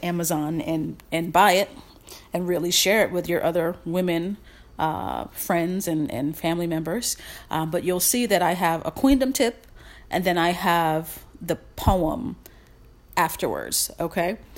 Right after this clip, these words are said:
So when I do a Facebook Live or I do a video, I, of course, you know, put queendom tips. So that's what they are, okay? So the queendom tip, um, that came to me for this particular, uh,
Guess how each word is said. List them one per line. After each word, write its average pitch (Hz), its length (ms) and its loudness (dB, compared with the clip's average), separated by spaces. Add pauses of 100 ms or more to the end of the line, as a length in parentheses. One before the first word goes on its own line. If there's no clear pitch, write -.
(240)
So 202 800 4
when 196 180 2
I 190 100 4
do 196 200 2
a 190 40 4
Facebook 190 480 2
Live 175 460 4
or 160 140 4
I 165 40 -2
do 165 200 -2
a 156 40 -4
video, 165 520 0 (380)
I, 165 240 0
of 160 220 -2
course, 160 340 -2
you 226 100 -2
know, 160 160 -2
put - 300 0 (280)
queendom 294 320 4
tips. - 460 -2 (500)
So 180 480 2 (240)
that's 196 220 4
what 185 100 -2
they 123 140 0
are, - 160 -4 (240)
okay? 185 340 2 (300)
So 202 160 2
the 190 80 0
queendom 262 340 4
tip, - 340 0 (540)
um, 160 280 0
that 151 120 0
came 175 180 0
to 180 120 -2
me 170 120 0
for 175 140 -6
this 170 140 0
particular, 156 680 -2 (920)
uh, 175 540 -4